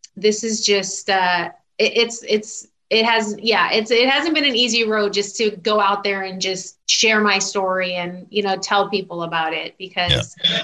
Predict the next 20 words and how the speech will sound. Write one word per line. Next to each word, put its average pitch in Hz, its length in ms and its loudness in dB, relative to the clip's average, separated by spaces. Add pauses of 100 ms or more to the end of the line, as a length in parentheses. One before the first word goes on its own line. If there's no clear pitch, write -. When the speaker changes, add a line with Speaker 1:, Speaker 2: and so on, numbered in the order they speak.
Speaker 1:
I'm 269 160 2
still 202 260 0
trying 175 400 -4
to 170 120 -8
figure 180 340 -8
it 175 80 -2
out 175 260 2
and 196 120 -4
I'm 202 160 2
still 185 280 -6
trying 170 280 -8
to 165 80 -12
process - 520 -12 (100)
things. - 340 0
Speaker 2:
And 165 80 4
that's 175 180 4
another 120 360 4
thing 104 260 4
that 95 140 4
I 90 280 2